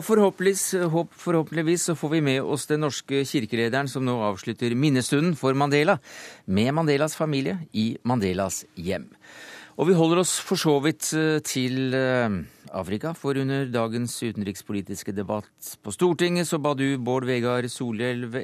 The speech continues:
F R P om å ta et oppgjør med partiets tidligere støtte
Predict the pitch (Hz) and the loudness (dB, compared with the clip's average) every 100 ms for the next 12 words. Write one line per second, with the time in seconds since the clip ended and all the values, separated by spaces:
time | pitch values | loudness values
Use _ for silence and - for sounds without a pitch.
0 | 123 110 104 - 117 117 113 117 110 107 | -6 -6 -6 -4 -4 -2 -4 -4 -4 -4
1 | - - - - 98 135 131 - - - | -6 -4 -4 -4 0 0 0 -6 -20 -20
2 | - - 101 95 98 113 123 143 - 98 | -12 -4 0 2 2 0 0 -4 -4 -4
3 | 98 107 - - 113 80 80 98 110 - | -4 -4 -6 -4 -4 -4 -4 -4 -4 -4
4 | 131 _ _ - 131 | -6 _ _ -6 -6